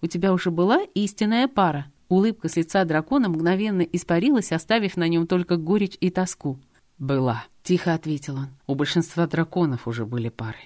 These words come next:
Наши женщины не видели свою жизнь без нас, поэтому они ушли за нами. Какое-то время драконья кровь продлевала их жизнь в заточении, но человеческое тело не такое сильное. К сожалению, к моменту, когда нас разбудили,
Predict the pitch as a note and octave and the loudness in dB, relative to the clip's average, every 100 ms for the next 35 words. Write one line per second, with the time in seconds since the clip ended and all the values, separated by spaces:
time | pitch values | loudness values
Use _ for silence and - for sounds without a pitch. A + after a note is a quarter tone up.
0 | _ _ C3 C#3 D3 C#3 D#3+ D#3+ D#3+ D3+ | _ _ -4 -2 -2 2 2 4 2 2
1 | D3+ E3 E3+ C#3+ C#3 C#3+ C#3+ C#3+ D#3+ D3+ | 2 0 0 -2 -2 -2 -2 -2 -2 -2
2 | C#3 C#3+ C3+ B2 - C3+ D#3+ D3 C3 C3 | -4 -4 -4 -6 -4 -4 -2 -2 -4 -6
3 | - C#3+ C#3 C#3 C#3+ C#3 C#3 C3+ A#2 G#2+ | -4 0 0 0 -4 -2 -4 -4 -8 -10
4 | _ - B2 - C3+ C3+ C3 D3+ C#3 B2+ | _ -16 -12 -2 -2 -2 -2 0 0 -2
5 | B2 D3 C3+ B2+ D3 D3+ - C#3 C3+ C3+ | -2 0 0 0 0 -2 -2 -6 -2 0
6 | C#3 D3 C#3 C3 B2+ D3 D3 B2 C3 C#3 | 2 0 0 -2 -2 -2 -2 -4 -2 -4
7 | C#3 - D3+ B2+ A#2+ - C#3 - C#3+ D3 | -4 -2 -2 -2 -6 -4 -4 0 2 2
8 | D3+ - C#3 C#3 D3 C#3 C#3 C#3 C#3+ C#3+ | 0 -2 -4 -2 -2 0 0 0 -4 -2
9 | F3+ B2 - G#2+ - - - - - D3 | -2 -2 -6 -8 -8 -12 -14 -12 -4 -2
10 | D#3+ E3+ D#3 D3 C#3+ D3 D#3+ D#3 B2 C3 | 2 2 2 0 0 2 2 0 -4 -2
11 | C#3 C3+ C3 C3 B2 A#2+ A2 F#3+ F3 | 0 0 -2 -4 -4 -4 -4 -2 -2